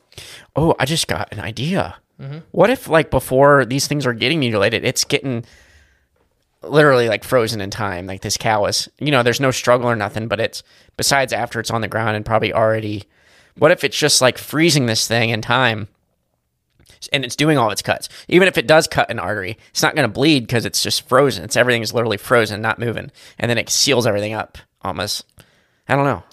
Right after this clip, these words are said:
Speaker 2: Or it gets injected with a coagulant.
Speaker 1: Ooh, I like coagulation. Something about that word, coagulate.
Speaker 2: So this is still the Mick,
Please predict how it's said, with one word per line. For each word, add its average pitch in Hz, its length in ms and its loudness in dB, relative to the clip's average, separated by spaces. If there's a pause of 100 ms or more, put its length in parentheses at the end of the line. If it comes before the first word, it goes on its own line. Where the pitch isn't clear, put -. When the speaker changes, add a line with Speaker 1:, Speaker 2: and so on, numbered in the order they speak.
(200)
Speaker 2:
Or 156 320 -10
it 143 160 -14
gets 135 200 -16
injected 135 500 -14
with 120 120 -20
a 127 40 -16
coagulant. 131 560 -12 (720)
Speaker 1:
Ooh, 95 580 -2 (180)
I 98 100 -4
like 104 240 0
coagulation. - 960 -6 (840)
Something - 260 -12
about 92 240 -2
that - 200 -2
word, 82 280 -8
coagulate. 87 1000 -10 (800)
Speaker 2:
So - 160 -14
this 156 160 -12
is - 60 -14
still 151 200 -8
the 127 100 -14
Mick, 123 260 -14